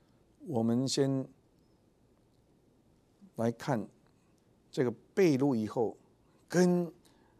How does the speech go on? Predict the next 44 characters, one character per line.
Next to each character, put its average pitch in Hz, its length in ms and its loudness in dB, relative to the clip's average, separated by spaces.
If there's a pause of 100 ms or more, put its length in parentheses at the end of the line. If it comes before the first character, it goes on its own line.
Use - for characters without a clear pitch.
(360)
这 151 120 0
个 131 220 2 (420)
马 143 200 -2
拉 165 160 0
基 156 240 0
同 151 240 -6
时 156 180 -4
代 139 220 -4
的， 107 200 -8 (1200)
几 196 180 0
乎 202 80 4
同 185 180 0
时 175 140 -2
代 170 160 0
的 135 100 0
举 127 160 -6
卷 98 200 -6
书 92 260 -10 (1000)
当 180 260 2
中， 165 380 0 (300)
有 196 220 8
一 202 80 4
卷 151 240 4
可 160 120 2
能 185 100 2
我 175 80 6
们 180 140 2
很 170 120 2
熟 156 220 0
悉 160 160 -2
的 135 240 0
以 131 180 -2
斯 151 220 -4
帖 127 180 -8
记。 - 220 -10 (840)
以 180 140 2
斯 214 200 2
帖 170 200 4
记， 180 380 2
你 165 140 2
还 180 100 4
记 185 240 -2
得 160 140 2
吗？ 156 280 0